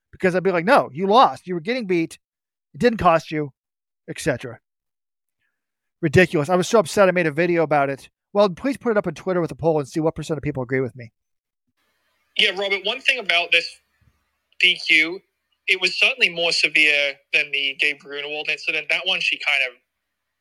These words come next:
Speaker 2: brushed to say as she was going by. This one, there was contact, and you could say, I think Josh Thompson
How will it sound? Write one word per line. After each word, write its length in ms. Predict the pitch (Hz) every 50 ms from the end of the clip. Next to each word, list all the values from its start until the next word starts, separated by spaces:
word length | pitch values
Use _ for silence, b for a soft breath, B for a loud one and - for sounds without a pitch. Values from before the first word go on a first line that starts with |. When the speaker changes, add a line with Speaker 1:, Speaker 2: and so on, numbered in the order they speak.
| _ _ _ _ _ _ _ _ _ _ _ _ _ _ _ _ _
Speaker 2:
brushed 380 | - 160 143 147 - - - -
to 80 | - -
say 520 | - - 151 147 143 139 139 139 139 - _ -
as 80 | 143
she 140 | - - 147
was 120 | 143 139 -
going 280 | 151 143 139 135 135 139
by. 320 | 139 135 135 135 139 135 131 _ _ _ _ _ _ _ _ _ _ _
This 220 | - 190 214 -
one, 380 | - 262 240 233 226 208 190 - _ _ _ _ _ _ _ _ _ _ _ _ _ -
there 140 | 196 240 220
was 280 | - - 330 - -
contact, 680 | - - - 240 311 - - 156 156 160 156 156 - - 208
and 320 | 190 185 180 185 180 175 170
you 140 | 175 185
could 180 | 180 - 226 277
say, 320 | - - 220 233 233 220 190 175
I 80 | 180
think 240 | 175 214 247 - -
Josh 160 | 214 214 202
Thompson 520 | - 202 208 220 - - 180 175 170 160